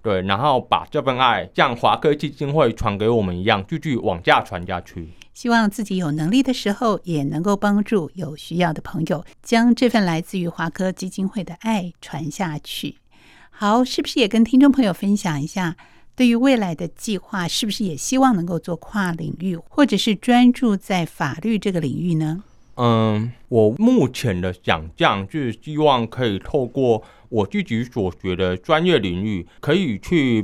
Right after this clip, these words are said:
Speaker 1: 帮助更多需要帮助的人。像我自己所学的专业领域可能是法律，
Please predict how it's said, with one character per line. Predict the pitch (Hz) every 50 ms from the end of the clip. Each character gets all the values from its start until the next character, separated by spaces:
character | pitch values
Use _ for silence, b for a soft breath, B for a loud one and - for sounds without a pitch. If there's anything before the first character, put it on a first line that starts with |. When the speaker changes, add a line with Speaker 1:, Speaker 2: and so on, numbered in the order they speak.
| 104 -
Speaker 1:
帮 | - 156 156 165 175
助 | 170 - 180 160 135 117 104 95 95 - _ _
更 | 202 190 151 123
多 | 117 - 127 120 120 120 123 120 123 -
需 | - 151 147
要 | 156 147 131 117 - - -
帮 | - 175 180 190
助 | 214 196
的 | 143 117 101 95
人。 | 90 90 85 85 95 b b b b b
像 | - 240 240 233
我 | 170 117 110
自 | - 214 196
己 | 139 135 143
所 | 147 - 131 101 95 - -
学 | 101 95 92
的 | 98 98 101
专 | - 170 175 185
业 | 196 185
领 | 123 101 92 95 107
域 | 143 156 127
可 | - - - 113
能 | 92 85 90 104
是 | 139 160
法 | - - - 92 76 78
律， | 85 113 110 92 80